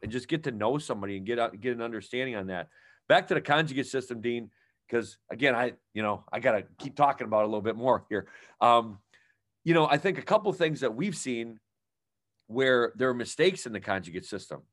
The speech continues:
Okay, the first one, and Laura talked about this, and she hammered on this when she was at our seminar, our clinic, is the dynamic effort method has to be fast.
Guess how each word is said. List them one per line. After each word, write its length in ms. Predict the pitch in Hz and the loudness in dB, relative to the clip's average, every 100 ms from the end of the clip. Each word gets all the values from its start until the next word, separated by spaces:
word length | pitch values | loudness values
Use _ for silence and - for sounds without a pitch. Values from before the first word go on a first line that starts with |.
| _ _ _ - | _ _ _ -14
Okay, 220 | 98 127 | -2 0
the 80 | 120 | 0
first 380 | - 170 220 - | 0 0 0 -2
one, 260 | 139 131 127 | -2 -2 -4
and 100 | 117 | -4
Laura 220 | 123 170 | 2 2
talked 320 | 160 135 123 | 2 0 -2
about 260 | 113 110 107 | 0 2 2
this, 180 | 117 - | -2 -6
and 80 | 90 | -12
she 160 | 143 | -10
hammered 380 | - 127 143 131 | -6 -2 0 0
on 160 | 104 110 | 0 -2
this 240 | 113 - | -6 -8
when 120 | 104 | -12
she 120 | 101 | -8
was 160 | 143 123 | -6 0
at 140 | 113 | 2
our 160 | 98 87 | 2 -2
seminar, 500 | - 143 147 95 90 | -2 -2 -2 -4 -4
our 140 | 90 | -6
clinic, 400 | 87 180 160 - _ _ _ _ _ | -6 -6 -4 -6 _ _ _ _ _
is 140 | - 113 | -6 -4
the 80 | 110 | 0
dynamic 500 | 127 156 170 156 123 | 0 2 2 0 0
effort 340 | 156 156 107 | 0 0 -6
method 380 | 113 170 143 104 | -2 -2 -2 -6
has 440 | - 143 151 156 | -4 -2 -2 -2
to 100 | - | -8
be 340 | 127 127 123 123 _ | -4 -2 -2 -6 _
fast. 520 | 127 127 87 - _ | 0 0 0 -12 _